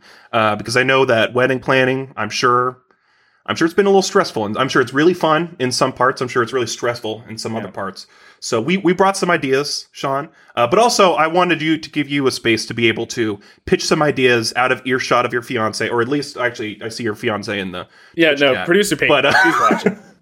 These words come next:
Speaker 1: <laughs> but,
Speaker 2: He'll be
Speaker 1: um,
Speaker 2: here to approve or disapprove.
Speaker 1: Okay.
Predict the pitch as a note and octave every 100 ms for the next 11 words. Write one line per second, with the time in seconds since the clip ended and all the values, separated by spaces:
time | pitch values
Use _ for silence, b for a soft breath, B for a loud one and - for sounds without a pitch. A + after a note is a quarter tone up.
0 | _ _ - - - A#2+ B2+ A#2 A#2 A2
1 | C3+ A#2+ A2 - A#2 G2+ G2 F#2+ G2 F#2
2 | F2 - _ _ _ _ _ _ - A#2
3 | A2